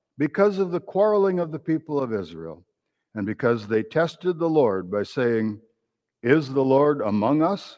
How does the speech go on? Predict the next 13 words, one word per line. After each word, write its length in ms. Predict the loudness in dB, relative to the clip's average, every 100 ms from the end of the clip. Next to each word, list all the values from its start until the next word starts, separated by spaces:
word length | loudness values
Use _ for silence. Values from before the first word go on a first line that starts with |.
| _
or 180 | -10 -6
not?" 540 | -2 -4 -4 -12 _ _ _ _ _ _ _ _ _ _ _ -2
This 220 | -2 2
is 260 | 2 2 -2
the 100 | 0
word 380 | 2 2 0 -2
of 180 | -6 -4
the 100 | -4
Lord. 420 | 0 0 0 -8 -20 _ _ _ _ _ _ _ -6
Thanks 480 | -4 -4 -6 -14 -20 -14
be 200 | -10 -8
to 120 | -8
God. 380 | -8 -8 -8 -16